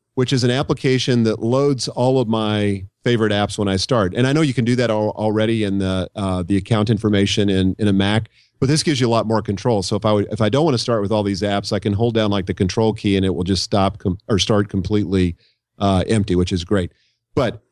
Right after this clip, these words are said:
here's some of the apps that I load there. Um, I always load Apple Mail,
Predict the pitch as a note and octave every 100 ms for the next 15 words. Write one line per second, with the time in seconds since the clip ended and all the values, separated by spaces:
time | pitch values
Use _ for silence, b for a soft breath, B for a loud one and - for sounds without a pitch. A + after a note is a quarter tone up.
0 | - D3 E3 D#3+ B2+ A2+ A2 - A2+ G#2+
1 | G#2 G2+ F#2+ F#2+ - G#2+ E2 - _ _
2 | _ C#3 C3+ C3+ B2+ A2+ - _ - A#2+
3 | C3+ E3+ D#3 D3+ D3 D3+ C3 A#2+ B2 E3
4 | C#3+ G2 A2 C3